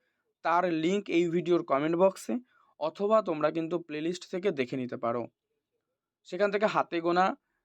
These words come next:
দু তিনটি প্রশ্ন পড়লে তোমরা কিন্তু কমন পেয়ে যেতে পারো। তাই সেই প্রশ্ন সেটগুলো তোমরা ভালো করে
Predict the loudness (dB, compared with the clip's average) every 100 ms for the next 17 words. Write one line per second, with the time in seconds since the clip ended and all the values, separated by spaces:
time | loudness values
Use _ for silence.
0 | _ -8 -6 -4 -2 -2 -2 -2 -4 -4
1 | -6 -4 -2 -2 -2 -8 _ -14 -6 -6
2 | -6 -8 -6 -6 -8 _ -6 -6 -4 -2
3 | -2 -2 0 2 2 0 -6 _ _ -8
4 | 0 2 2 2 0 -2 2 0 2 4
5 | 4 2 _ -6 0 0 0 2 2 2